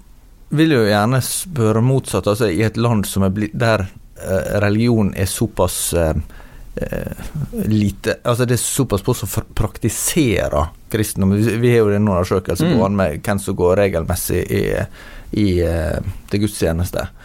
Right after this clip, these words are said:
Speaker 1: eh, der vi, mm, får noen forskjellige holdninger, altså hvordan det er kristne stiller seg til, eh, til en, en masse spørsmål. Så, så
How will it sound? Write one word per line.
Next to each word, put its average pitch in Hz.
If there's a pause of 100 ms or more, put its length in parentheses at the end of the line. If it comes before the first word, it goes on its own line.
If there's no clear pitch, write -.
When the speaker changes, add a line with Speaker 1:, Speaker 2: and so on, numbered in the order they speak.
(140)
Speaker 1:
eh, -
der 104
vi, 92
mm, -
får 98
noen 98
forskjellige 85
holdninger, 92
altså 85
hvordan 95
det -
er -
kristne -
stiller -
seg -
til, 78
eh, 80
til -
en, - (100)
en -
masse 101
spørsmål. 110 (320)
Så, -
så -